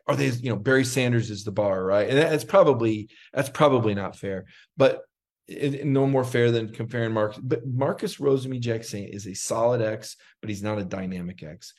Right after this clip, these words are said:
You hear about Ra Ra Thomas. Guys, Ra Ra Thomas was in the doghouse this spring. He, I don't know, did he even play in the G-Day game? How far has he come? Is, can he be counted on? I, I hope so. I mean, they went out and got him out of the portal because they believed in him.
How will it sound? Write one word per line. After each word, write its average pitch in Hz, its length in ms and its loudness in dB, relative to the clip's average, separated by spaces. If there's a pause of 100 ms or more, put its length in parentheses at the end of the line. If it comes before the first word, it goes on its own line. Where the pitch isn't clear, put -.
(200)
You 139 120 -2
hear 180 160 0
about 190 240 6
Ra 127 120 6
Ra 123 200 4
Thomas. 127 540 -6 (640)
Guys, 214 200 0
Ra 202 120 4
Ra 214 180 6
Thomas 151 640 -4 (160)
was 160 200 -2
in 156 100 0
the 143 120 -2
doghouse 120 600 -4
this - 180 -14
spring. 85 280 -14
He, 123 160 -8
I 143 100 -4
don't 185 40 0
know, 196 140 -2
did 139 140 -4
he 151 60 -4
even 127 160 -6
play 120 220 -6
in 165 60 0
the 202 80 2
G-Day 233 380 -4
game? 285 220 -6 (760)
How 214 220 0
far 180 280 2
has 143 120 2
he 135 120 -2
come? 135 500 -4 (500)
Is, 143 280 0
can 214 220 4
he 202 160 2
be 175 160 -2
counted 165 440 0
on? - 220 -8 (600)
I, 117 60 -12 (160)
I 131 140 -2
hope 127 300 2
so. 123 420 4
I 123 80 0
mean, 123 320 0
they 123 100 0
went 147 220 2
out 160 100 0
and 135 80 -6
got 170 160 6
him 165 120 2
out 170 120 2
of 127 60 -4
the 113 80 -6
portal 175 480 0
because 139 340 -4
they 123 140 -2
believed 143 440 -2
in 117 160 0
him. 175 280 -4